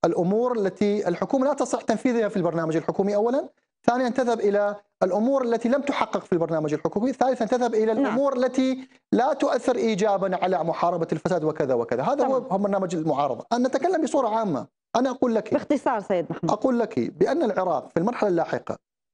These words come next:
Speaker 1: يتحمل معارضة، ولكن لا، هذه المعارضة لا تستطيع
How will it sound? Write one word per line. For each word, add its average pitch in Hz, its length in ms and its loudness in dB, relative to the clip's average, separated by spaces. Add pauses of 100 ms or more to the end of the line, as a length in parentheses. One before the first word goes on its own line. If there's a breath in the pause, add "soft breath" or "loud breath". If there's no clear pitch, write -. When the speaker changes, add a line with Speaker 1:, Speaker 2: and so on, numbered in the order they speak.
(260)
Speaker 1:
يتحمل 240 480 2
معارضة، 214 760 0
ولكن 202 340 2
لا، 214 100 2
هذه 226 240 0
المعارضة 208 340 0
لا 240 60 0
تستطيع 202 460 0